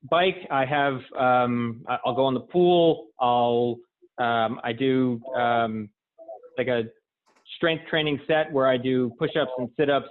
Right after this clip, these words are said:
and rows from plank and burpees and all that kind of stuff. So that's, I,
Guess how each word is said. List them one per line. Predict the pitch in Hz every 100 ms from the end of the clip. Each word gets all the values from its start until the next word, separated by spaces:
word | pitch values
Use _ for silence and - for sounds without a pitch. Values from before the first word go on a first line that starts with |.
| -
and | 123 120 113 _ _ 719 - -
rows | 143 147 147
from | 139
plank | - 156 147 147 127
and | 135 123 120
burpees | 147 147 147 135 135 120
and | 123 120 123
all | 127
that | 127 123
kind | 131 120
of | 110
stuff. | 131 107 -
So | 120
that's, | 117
I, | 120